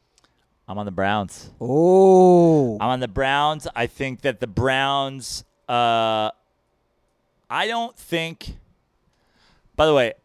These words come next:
Speaker 1: I, I, a lot of people seem to think that, like, I'm, uh, like, a Browns slurper or Browns defender at this point. I'm not at all. I just think, and I guess I was right, right in thinking so, is I look around that division. The Bengals are gonna be bad.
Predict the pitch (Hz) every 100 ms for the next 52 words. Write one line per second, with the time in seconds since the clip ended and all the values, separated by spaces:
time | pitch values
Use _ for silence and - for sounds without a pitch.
0 | _ - 127 131 127 139 135 131 175 170
1 | 165 156 147 139 127 _ - 135 135 120
2 | 131 123 _ 107 101 95 92 110 117 104
3 | 95 98 101 101 95 82 - 98 101 120
4 | 117 104 - - 107 120 117 117 98 107
5 | 113 90 110 110 107 101 110 98 113 117
6 | 90 95 92 107 87 87 98 107 - 101
7 | 92 _ _ _ - 98 90 92 92 92
8 | 90 82 87 98 127 _ 104 107 127 101
9 | 120 131 113 - 92 87 85 _ _ _
10 | _ 101 101 98 87 _ 104 107 117 117
11 | 107 104 104 101 95 101 104 - 90 104
12 | 110 101 90 87 87 _ _ _ _ _
13 | _ _ 95 104 80 107 120 123 131 135
14 | 135 127 107 113